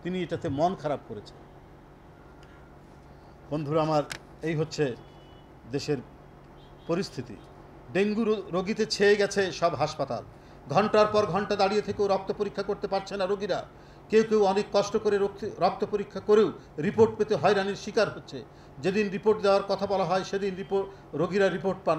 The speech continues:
না। পরীক্ষা নিরীক্ষা ও রিপোর্ট নিয়ে প্রচণ্ড দুর্ভোগ পোহাতে হচ্ছে ডেঙ্গু আক্রান্ত রোগীদের পরিবারগুলোকে, কারণ হাজার হাজার মানুষ হাসপাতালে দিকে দৌড়াচ্ছে। কাটটা রেখে কাটটা করবে চিকিৎসকরা, এই নিয়ে তারা হিমশিম খাচ্ছে, কারণ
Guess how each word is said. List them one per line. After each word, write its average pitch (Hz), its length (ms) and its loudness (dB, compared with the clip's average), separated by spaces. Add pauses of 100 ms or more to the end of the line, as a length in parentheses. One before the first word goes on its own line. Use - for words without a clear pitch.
না। 117 80 -6 (300)
পরীক্ষা 208 320 0
নিরীক্ষা 202 400 -4 (140)
ও - 80 -4
রিপোর্ট 214 360 0
নিয়ে 208 140 -2
প্রচণ্ড 208 440 -4
দুর্ভোগ 214 380 -2
পোহাতে 208 260 -2
হচ্ছে 202 240 -2 (400)
ডেঙ্গু 190 480 2
আক্রান্ত 208 440 -2
রোগীদের 196 440 0
পরিবারগুলোকে, 190 600 2
কারণ 214 260 0 (300)
হাজার 247 260 10
হাজার 208 280 2
মানুষ 196 300 -4
হাসপাতালে 165 460 -8 (240)
দিকে 151 180 -14 (300)
দৌড়াচ্ছে। 160 420 -2 (580)
কাটটা 202 300 4
রেখে 208 240 2
কাটটা 208 300 0
করবে 165 260 -6
চিকিৎসকরা, 151 560 -8 (320)
এই 220 160 6
নিয়ে 202 220 2 (320)
তারা 170 140 2
হিমশিম 240 500 0
খাচ্ছে, - 280 -12 (300)
কারণ 247 240 10